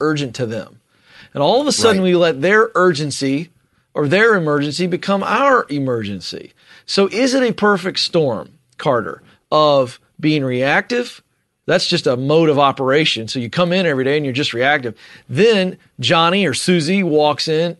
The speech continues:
Speaker 1: and they've got a problem and we wanna please them. Is it that perfect
Speaker 2: Yeah.
Speaker 1: storm that creates this whirling dervish?
Speaker 2: Absolutely, because then, then the expectation is, I always know that Carter's gonna be able to respond to me within thirty seconds.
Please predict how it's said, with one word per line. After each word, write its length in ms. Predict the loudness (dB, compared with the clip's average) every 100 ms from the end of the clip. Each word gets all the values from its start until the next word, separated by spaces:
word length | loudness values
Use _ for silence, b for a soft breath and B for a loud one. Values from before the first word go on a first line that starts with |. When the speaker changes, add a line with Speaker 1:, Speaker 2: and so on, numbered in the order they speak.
| -4
Speaker 1:
and 100 | 0
they've 140 | 0
got 140 | 2 -2
a 40 |
problem 680 | -2 -2 0 -2 -2 -4 -6 -12 b b -4
and 120 | 0
we 80 | 2
wanna 200 | 2 0
please 360 | 0 0 0 -4
them. 160 | -10 _ _ _
Is 160 | 0
it 100 | 0
that 180 | 0 -2
perfect 360 | 0 0 0 -4
Speaker 2:
Yeah. 40 |
Speaker 1:
storm 260 | -2 -2 0
that 160 | -4 -2
creates 320 | -2 -2 -4
this 140 | -8
whirling 580 | -6 -2 0 2 0 -2
dervish? 600 | -2 -2 -2 -6 -6 -10 _ _ _ _ -2
Speaker 2:
Absolutely, 680 | 0 0 -2 0 0 0 -2
because 400 | -4 -2 -4 -2
then, 240 | -4 -4
then 300 | -4 -2 -2
the 80 | -2
expectation 760 | -2 -4 -4 -2 -2 -2 -2
is, 380 | -2 -2 -4 -8 b b b
I 180 | -2 2
always 280 | 4 4 4
know 140 | 2 2
that 160 | 0
Carter's 460 | -2 0 2 2 0
gonna 200 | -2 -2
be 360 | -2 0 -2 0
able 360 | -2 0 -2
to 140 | 0 -2
respond 440 | -2 -2 -2 0
to 40 | 0
me 100 | -2
within 280 | 0 -2
thirty 300 | 0 -2 0
seconds. 720 | -2 -2 -2 -2 -10 -10 -12